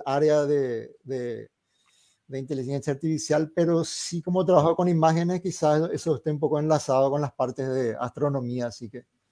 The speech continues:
podemos hacer. Y en machine learning es muy aplicado hoy día en, en astronomía. Jorge alguna vez nos va a hablar seguramente cómo lo aplican para,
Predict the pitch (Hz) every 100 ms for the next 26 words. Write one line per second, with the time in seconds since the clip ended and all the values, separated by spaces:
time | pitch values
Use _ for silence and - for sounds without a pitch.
0 | _ _ _ _ _ _ _ _ _ 123
1 | 117 123 123 - 110 104 131 135 135 135
2 | 127 120 120 123 120 113 123 127 156 147
3 | 147 170 160 160 175 175 156 156 156 143
4 | 147 151 139 123 110 104 - 139 139 147
5 | 143 123 127 135 135 127 135 139 131 139
6 | 143 135 123 131 139 127 127 131 131 135
7 | 135 127 120 131 131 127 120